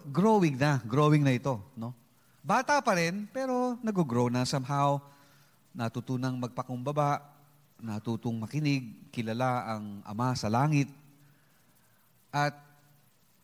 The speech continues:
yung paidion, ginamit ni Jesus sa kanyang mga disciples sa John twenty-one. Sabi niya, "Come,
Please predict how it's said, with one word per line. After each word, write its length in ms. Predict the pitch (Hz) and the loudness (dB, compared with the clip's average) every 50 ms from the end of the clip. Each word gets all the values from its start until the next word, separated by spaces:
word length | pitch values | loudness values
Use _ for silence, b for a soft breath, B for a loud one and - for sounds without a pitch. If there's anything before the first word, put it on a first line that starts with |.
| _ _ _ _ _ _ _ _ _ _ _ _ _ _ _ _ | _ _ _ _ _ _ _ _ _ _ _ _ _ _ _ _
yung 220 | - 170 190 190 | -4 -4 -2 0
paidion, 680 | - 269 302 302 262 214 180 175 180 202 226 226 220 | 2 2 2 2 0 2 2 2 2 2 -2 -4 -6
ginamit 480 | 190 196 240 247 254 254 269 277 294 220 | -6 -4 -2 0 0 0 0 -2 -4 -2
ni 80 | 240 | -2
Jesus 320 | 196 160 196 208 208 233 214 | 0 0 0 0 0 -2 -2
sa 80 | 196 | -2
kanyang 240 | 180 196 190 196 190 | -2 -2 -2 0 0
mga 140 | 185 175 160 | -2 -2 -4
disciples 500 | 160 147 185 160 160 160 180 180 160 170 | -2 -2 0 0 0 -2 -4 -8 -8 -6
sa 60 | 151 | -6
John 260 | 120 135 131 147 151 | -4 -4 -4 -4 -4
twenty-one. 720 | - 139 135 127 127 143 139 131 135 143 143 123 98 85 85 - _ _ _ _ _ _ _ _ _ _ _ _ _ _ _ _ _ _ _ _ _ _ _ _ | -6 -8 -8 -8 -6 -8 -8 -8 -8 -8 -8 -8 -10 -12 -14 -18 _ _ _ _ _ _ _ _ _ _ _ _ _ _ _ _ _ _ _ _ _ _ _ _
Sabi 240 | - - - 165 185 | -16 -10 -8 -6 -4
niya, 80 | 208 208 | -4 -2
"Come, 400 | - 226 226 196 135 110 104 | -2 -2 -2 0 -2 -4 -6